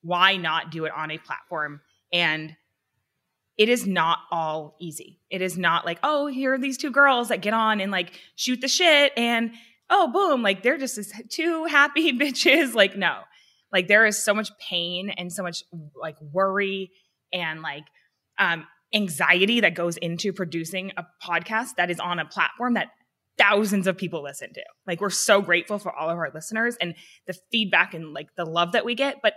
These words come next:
it's not all love. It's not all, like, sunshine and, like, fucking rainbows. It is, like, also fear and anxiety of, like, "Oh my God, a Monday morning, this episode's going out. Did I say something wrong? What, like, I have to listen to every single second, and, and at minute seventeen forty-one,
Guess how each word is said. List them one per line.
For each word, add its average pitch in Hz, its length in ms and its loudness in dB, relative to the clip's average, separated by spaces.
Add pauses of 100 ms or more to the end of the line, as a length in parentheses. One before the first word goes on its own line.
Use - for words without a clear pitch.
it's 226 160 -4
not 240 160 8
all 220 160 6
love. 170 380 0
It's 202 180 -2
not 233 180 8
all, 214 160 6
like, 185 200 2
sunshine 180 560 2
and, 170 140 -6
like, 165 200 -8
fucking 190 320 -6
rainbows. 165 500 -2
It 190 100 0
is, 185 120 -2
like, 196 260 0 (320)
also 208 480 4 (540)
fear 208 320 6
and 190 160 6
anxiety 180 540 4
of, 170 100 0
like, 165 220 -4 (180)
"Oh 202 80 0
my 196 120 4
God, 170 280 2
a 185 40 -4
Monday 190 260 2
morning, 180 280 0
this 175 120 -6
episode's 185 320 0
going 190 160 0
out. 175 180 0
Did 190 80 0
I 175 80 6
say 208 140 4
something 202 240 2
wrong? 226 280 4 (220)
What, 196 140 -2 (100)
like, 185 180 -2 (320)
I 190 40 6
have 214 100 2
to 208 80 0
listen 240 220 4
to - 120 6
every 254 200 4
single 226 240 2
second, 233 300 4
and, 196 140 0 (140)
and 208 100 4
at 208 160 6
minute 247 400 6
seventeen 254 680 2
forty-one, 254 680 6